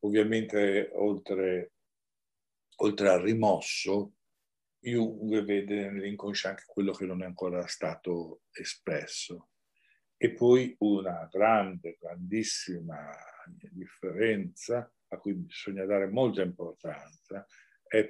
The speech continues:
perché l'inconscio per Jung esprime sempre un tentativo di guarigione.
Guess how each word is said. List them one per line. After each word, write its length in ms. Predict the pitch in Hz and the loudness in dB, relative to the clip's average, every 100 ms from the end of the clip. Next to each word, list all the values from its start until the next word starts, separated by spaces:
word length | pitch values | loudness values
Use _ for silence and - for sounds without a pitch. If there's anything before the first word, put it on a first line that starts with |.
| - | 2
perché 600 | 107 - 107 98 - _ _ | 0 2 0 0 -2 _ _
l'inconscio 1120 | 110 107 107 - 113 113 113 - 135 143 - _ _ _ _ - | -4 -2 -2 2 6 6 4 -2 2 2 0 _ _ _ _ 2
per 340 | 104 95 - - | 4 4 0 -4
Jung 760 | 110 110 107 107 110 113 120 _ _ _ _ _ | 2 6 6 6 0 -2 -6 _ _ _ _ _
esprime 840 | 117 - - 117 113 110 107 98 - | 0 0 0 2 2 2 0 0 -4
sempre 760 | - - 123 123 117 127 131 | 0 8 8 8 0 2 0
un 180 | 117 110 | 0 -4
tentativo 840 | 101 107 98 98 - 85 85 107 _ | 2 0 2 -4 -4 -8 -4 -6 _
di 160 | 90 | -8
guarigione. 680 | 82 85 80 - - - - | -6 -6 -8 -14 -18 -18 -18